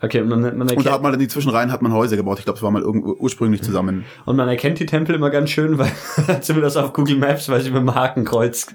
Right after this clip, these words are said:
Speaker 1: gekennzeichnet sind.
Speaker 2: Ja, das, äh, aber links, links rum, die Swastika, ähm, ja, das ist tatsächlich das buddhistische Symbol. Äh, und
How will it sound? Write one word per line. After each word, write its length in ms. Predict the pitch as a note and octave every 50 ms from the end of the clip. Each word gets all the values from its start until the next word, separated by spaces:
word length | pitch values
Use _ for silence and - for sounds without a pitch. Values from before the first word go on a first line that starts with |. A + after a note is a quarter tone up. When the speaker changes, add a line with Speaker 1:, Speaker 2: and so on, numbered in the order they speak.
| -
Speaker 1:
gekennzeichnet 840 | - A#2 A2+ - B2 A#2 A#2+ A#2+ - A#2+ A#2+ A#2 - - C#3 B2+ -
sind. 360 | - - D3+ D3 D3+ D3+ -
Speaker 2:
Ja, 220 | - A#2 A2+ B2 C#3
das, 240 | D3 D3 C#3+ - C3+
äh, 640 | A#2+ C3+ C3 B2+ B2+ B2 A#2+ B2 B2+ - - -
aber 200 | - - A#2+ B2+ B2
links, 320 | C3 E3+ F#3+ G3 - -
links 280 | B2+ C3+ E3+ G#3+ - -
rum, 300 | D3+ F3 G#3 A#3+ C4 A3+ G3
die 100 | G3 F#3
Swastika, 760 | F3+ F3 D3+ C#3 G#3+ - - G#3 F#3+ - G3 G3 G#3 G#3 - -
ähm, 480 | - D3+ D3+ D3 D3 D#3 D3+ D#3 D#3 C3+ -
ja, 180 | C#3 C#3 D3
das 100 | D3+ D#3+
ist 180 | D#3+ D3+ D3 -
tatsächlich 280 | - C#3+ C#3 C#3+ C#3 C3
das 120 | B2+ B2
buddhistische 420 | - - C3 B2 B2 - A#2+ A#2+ A#2+
Symbol. 460 | A2+ A2+ G#2+ G#2+ G#2 G#2 G2+ G#2+ A2 - - - - -
Äh, 240 | - A2+ A2 G#2+ G#2+ G#2
und 500 | F#2 - G#2 G2+ G2+ G#2 G#2+ - - -